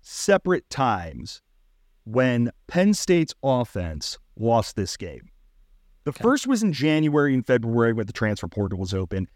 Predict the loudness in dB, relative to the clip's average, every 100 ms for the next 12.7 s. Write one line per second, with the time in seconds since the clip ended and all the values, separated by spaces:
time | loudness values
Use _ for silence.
0 | _ _ -2 0 2 2 0 -2 0 2
1 | 4 4 4 -2 -4 0 2 2 0 0
2 | -4 _ _ -16 -2 2 2 0 -6 -2
3 | 0 0 -2 0 -4 -4 -4 -4 -6 _
4 | _ _ 0 2 4 0 0 0 2 2
5 | 2 2 0 -2 -4 -8 -10 _ _ _
6 | 2 4 4 0 4 4 2 -4 -8 -8
7 | -16 -14 -16 -18 -20 _ -4 -2 -2 0
8 | 2 2 0 -2 0 -2 0 -2 -2 -8
9 | _ _ _ 0 2 2 0 -4 -4 -2
10 | 0 -2 -4 _ _ -20 -10 2 2 2
11 | 0 2 2 2 -6 -6 -4 0 2 0
12 | -2 -4 -2 0 0 0